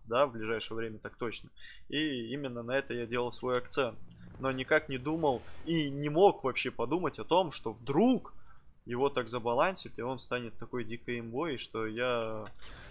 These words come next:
вообще с-, смогу на этом аккаунте там, ну, разваливать реально жестко. Еще бы попадать бы все выстрелы, цены бы мне не было с этим шафтом.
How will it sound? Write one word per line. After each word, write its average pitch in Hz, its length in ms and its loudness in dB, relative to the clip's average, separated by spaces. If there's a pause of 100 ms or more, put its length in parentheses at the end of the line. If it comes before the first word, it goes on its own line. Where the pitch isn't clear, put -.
вообще 117 960 -2
с-, - 360 -10
смогу 123 320 -2
на 131 100 -4
этом 120 220 -6
аккаунте 139 500 -4
там, 113 140 -6 (100)
ну, 131 240 -10
разваливать 113 500 -4
реально 113 380 -6
жестко. 110 300 -8 (720)
Еще - 180 -6
бы 120 100 -4
попадать 139 440 -2
бы 131 100 -6
все - 180 -6
выстрелы, 117 400 -6
цены 143 280 -8
бы 117 140 -8
мне 113 160 -8
не 117 140 -8
было 113 240 -6 (1000)
с - 40 -12
этим - 220 -8
шафтом. 143 460 -6